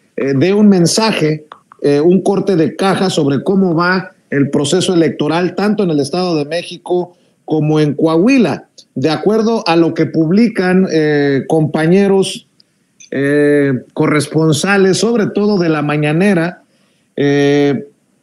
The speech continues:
eh, abrieron el cien por ciento de las casillas electrónicas, electrónicas en el Estado de México. Eh, los consejeros del ine, comandados por Guadalupe Tadei, están supervisando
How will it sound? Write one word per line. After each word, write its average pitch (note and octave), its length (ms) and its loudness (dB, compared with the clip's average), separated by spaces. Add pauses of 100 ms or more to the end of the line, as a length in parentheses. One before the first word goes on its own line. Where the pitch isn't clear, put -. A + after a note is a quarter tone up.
(140)
eh, - 60 -12 (200)
abrieron G#3 640 2
el E3 160 2
cien A3 300 2
por G3+ 180 0
ciento G#3 340 0
de G3 60 0
las D#3 160 0
casillas G3 540 -4
electrónicas, G#3+ 1200 -4
electrónicas F#3+ 800 0
en D3 80 -2
el C3 140 0
Estado F3 340 0
de C#3+ 120 0
México. E3 680 -2 (460)
Eh, D#3+ 360 2
los E3 180 2
consejeros F3 800 0
del D#3+ 360 0
ine, G#3+ 320 4
comandados E3 560 0
por D3+ 460 0
Guadalupe D#3+ 520 0
Tadei, F#3 500 0 (300)
están F#3 280 -2
supervisando D#3+ 1120 0